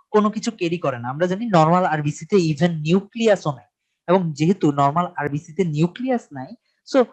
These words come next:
নিউক্লিয়াস সাধারণত আমরা জানি নিউক্লিয়াসের মধ্যে নিউক্লিক অ্যাসিড থাকে, নিউক্লিক অ্যাসিড থাকে, অর্থাৎ নিউক্লিয়াসটা হচ্ছে মূলত অ্যাসিডিক জিনিস দিয়ে তৈরি। So নরমাল ব্লাড সেলের মধ্যে যেহেতু নিউক্লিয়াস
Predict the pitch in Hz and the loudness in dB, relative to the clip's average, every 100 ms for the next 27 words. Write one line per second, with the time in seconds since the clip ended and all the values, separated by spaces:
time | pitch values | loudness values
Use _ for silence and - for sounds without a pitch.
0 | _ - 190 226 - 269 262 262 226 214 | _ -2 0 0 -2 -2 -2 0 0 2
1 | 220 226 214 220 214 208 170 175 180 151 | 2 0 6 8 8 6 0 2 0 0
2 | 208 220 185 180 202 208 202 202 196 190 | -2 2 2 0 -2 -2 -2 -2 -2 -2
3 | 175 160 165 - 190 185 - - 160 160 | 0 2 2 0 -4 -4 -6 -2 -2 0
4 | 185 - 139 - 123 - _ _ _ _ | -4 -4 -10 -10 -14 -18 _ _ _ _
5 | 170 190 - 208 160 143 170 160 156 185 | 0 2 2 -2 -2 -4 -4 -4 2 2
6 | - 175 160 165 165 190 190 - 214 277 | 2 -4 0 0 2 0 0 0 -2 0
7 | 262 247 233 160 - 190 180 143 156 151 | 0 0 2 0 0 -6 -8 -8 -8 -8
8 | 127 156 156 151 107 _ _ _ _ - | -4 -4 -2 -4 -4 _ _ _ _ 0
9 | 233 165 - _ 156 170 208 277 220 190 | 2 2 -4 _ 2 2 0 -4 -2 -2
10 | 175 - 220 214 208 165 175 214 165 180 | -2 -4 -2 0 0 0 -2 -2 -2 -2
11 | 185 170 160 165 - 190 185 | 0 0 2 -2 -2 -2 -2